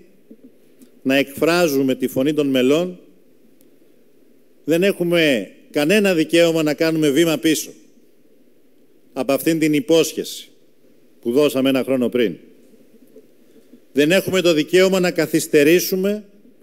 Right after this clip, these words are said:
και να φανούμε κατώτεροι των περιστάσεων. Πρέπει να ολοκληρώσουμε μια πορεία ιστορικής δικαίωσης.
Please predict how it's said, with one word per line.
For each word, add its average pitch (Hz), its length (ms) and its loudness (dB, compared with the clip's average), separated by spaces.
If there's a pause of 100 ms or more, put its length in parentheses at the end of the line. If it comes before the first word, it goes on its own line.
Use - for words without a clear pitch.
(640)
και 151 120 -2
να 143 120 0
φανούμε 175 400 -2
κατώτεροι 185 520 0
των 165 140 -2
περιστάσεων. 147 680 -2 (1500)
Πρέπει 160 240 0
να 165 200 0
ολοκληρώσουμε 160 840 0
μια 175 240 -2
πορεία 170 340 0
ιστορικής 160 480 -2
δικαίωσης. 139 720 -6